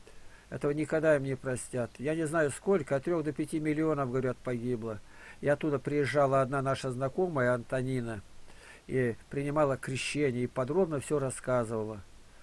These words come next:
Косяки дверные кусали. Что там делали, людей? Ну, они сами играли в революцию. Такие там верши гора, это такие были.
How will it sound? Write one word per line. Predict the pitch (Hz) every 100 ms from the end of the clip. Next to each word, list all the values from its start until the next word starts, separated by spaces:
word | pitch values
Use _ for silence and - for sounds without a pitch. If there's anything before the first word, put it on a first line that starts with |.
| - -
Косяки | 165 - 220 233
дверные | 170 143 139 143 131 107 - - - - - -
кусали. | 123 135 127 110 - - - - - - - - - - -
Что | - 160
там | 147 139
делали, | 120 127 113 107 110
людей? | 131 123 117 101 - - - - - - - - -
Ну, | 214
они | 220
сами | 202 254 247 233
играли | 185 170 151
в | 143
революцию. | 143 139 123 110 - 107 104 - - - - - - - - - -
Такие | - 120 156 131
там | 127 120
верши | 135 117 147
гора, | 117 123 135 160 147 - - - -
это | 143 139
такие | 131 131 139 131
были. | 113 120 113 107